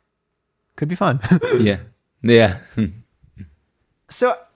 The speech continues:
Speaker 1: of curiosity, in terms of, uh, going back to what you mentioned with film, and you've had music in, was it B B C's The Click? There's the thing Wonders of Norway by Parisa. Um,
Speaker 2: Yes.
Speaker 1: have you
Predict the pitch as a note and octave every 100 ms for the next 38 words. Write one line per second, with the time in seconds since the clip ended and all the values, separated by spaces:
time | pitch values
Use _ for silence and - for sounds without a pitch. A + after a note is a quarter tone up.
0 | _ _ _ _ _ - A#3+ - D4 G#4+
1 | - A#3 C#4 B3 G#3+ F3 D3+ D3 C#3 -
2 | _ - D3+ C#3+ C3+ B2+ A#2+ A#2 A#2 A#2
3 | A#2+ A2+ - - F#3+ B2+ A2 C3 _ _
4 | - C3 C#3 G#3 F#3 G3 F#3 F3+ E3 D3+
5 | C#3+ - _ B2+ B2 G2+ B2 B2+ F3+ G3
6 | - F3+ D3+ - - D#3+ D#3 - - -
7 | _ - C3 B2 C3+ C3 B2+ C3+ C3 A#2+
8 | C#3 C#3+ C#3+ D3 D#3+ - - B2 C#3 C3
9 | D#3 F#3 G#3 _ _ _ _ _ _ -
10 | D3+ D3+ D3+ D3+ - F#2+ F#2+ _ _ _
11 | _ _ _ - E3 F3 F#3+ G3 F#3 F3